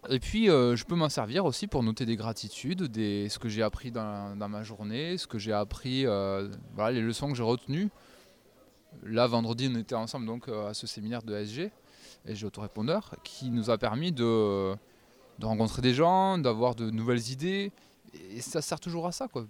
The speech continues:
prendre des contacts. Bref, en tout cas, noter, noter des choses qui nous apparaissent, comme tu disais, dans la vie, et qui peuvent se transformer, ouais, en opportunité, euh, voire en argent, si on est dans, voilà, dans, on développe son affaire, euh, quelle que soit l'affaire d'ailleurs, hein.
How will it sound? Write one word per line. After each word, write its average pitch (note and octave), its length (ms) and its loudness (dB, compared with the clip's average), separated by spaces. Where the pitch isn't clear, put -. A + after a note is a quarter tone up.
prendre A2 200 -4
des A2+ 80 -4
contacts. F3 520 -8
Bref, C3 320 0
en B2+ 100 0
tout - 140 -6
cas, F3+ 140 8
noter, D3 380 0
noter C3 240 -6
des C3+ 140 -8
choses D#3 240 -6
qui - 160 -12
nous B2 120 -6
apparaissent, A#2+ 360 -2
comme A#2+ 140 -4
tu - 120 -14
disais, A#2 160 -6
dans C3+ 100 2
la G#2 140 2
vie, C3 240 -4
et G2+ 100 -10
qui - 160 -10
peuvent E3 240 4
se - 180 0
transformer, E3 720 2
ouais, F#3 220 4
en A#2 300 2
opportunité, B2 840 -2
euh, D3 80 0
voire A2+ 500 0
en G#2 160 -2
argent, C#3 640 -2
si - 280 -10
on G2+ 140 -2
est A2 100 -4
dans, F#2 300 -6
voilà, G2 220 -6
dans, G#2 160 -8
on F#2+ 80 -10
développe G#2 320 -2
son G2+ 160 -6
affaire, D3 420 -6
euh, G2+ 300 -10
quelle G#2+ 140 -6
que G#2+ 100 -10
soit G#2 160 0
l'affaire G2 320 -2
d'ailleurs, C3+ 260 -4
hein. B2 200 -8